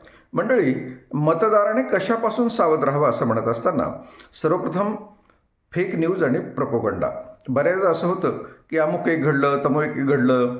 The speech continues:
त्या गल्लीत असं झालं, त्यांनी त्यांना असं म्हणाले किंवा त्या दोघांमध्ये ते असं घडलं होतं, हे अशा कुठल्याही गोष्टीकडे ध्यान देऊ नका. शिवाय चुकीच्या बातम्यासुद्धा या काळामध्ये येऊ शकतात, त्यामुळं योग्य त्या गोष्टीवर विश्वास ठेवा,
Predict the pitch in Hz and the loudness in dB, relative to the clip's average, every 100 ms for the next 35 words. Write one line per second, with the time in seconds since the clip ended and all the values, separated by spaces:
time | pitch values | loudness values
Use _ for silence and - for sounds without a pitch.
0 | - - _ 156 151 151 139 143 - 135 | -12 -20 _ 0 0 0 0 0 0 0
1 | 131 123 120 139 135 160 156 135 131 123 | 2 4 4 2 0 2 0 2 2 2
2 | 127 123 120 113 110 107 - - _ 151 | 0 2 2 2 0 -2 -10 -20 _ -2
3 | 160 160 156 143 139 143 147 139 135 123 | 2 2 2 2 2 2 0 2 0 2
4 | 143 110 107 113 113 113 110 107 - - | 0 0 0 0 -2 0 -2 -2 -8 -18
5 | - _ 214 180 202 214 175 151 170 180 | -20 _ -2 -2 -4 -4 -4 -2 -2 -2
6 | - 127 135 113 113 107 98 85 82 82 | -4 -2 -2 -2 -2 0 -2 -2 -4 -6
7 | - - 170 123 - - - - - - | -6 -4 0 0 -2 -10 -16 -16 -12 -4
8 | 247 254 196 156 180 170 165 202 170 127 | 0 2 0 0 -2 -2 -2 0 0 2
9 | 113 110 143 127 101 101 - 80 - - | 2 0 0 0 -2 -6 -4 -6 -8 -18
10 | _ 156 175 160 - - - - - 139 | _ -2 2 0 -2 -8 -16 -20 -4 0
11 | 170 214 220 220 180 - 170 147 - 131 | 0 0 0 0 0 0 0 0 0 -2
12 | - 151 156 | 0 2 2